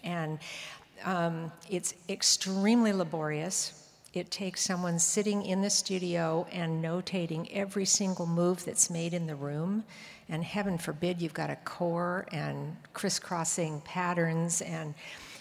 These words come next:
um, so what we are learning is that a combination of video and written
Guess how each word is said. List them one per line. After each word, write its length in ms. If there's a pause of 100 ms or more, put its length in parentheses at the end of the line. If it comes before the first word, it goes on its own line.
(160)
um, 200
so 400 (180)
what 360 (160)
we 260
are 160
learning 460
is 300
that 100
a 60
combination 840
of 160
video 720 (800)
and 600 (480)
written 560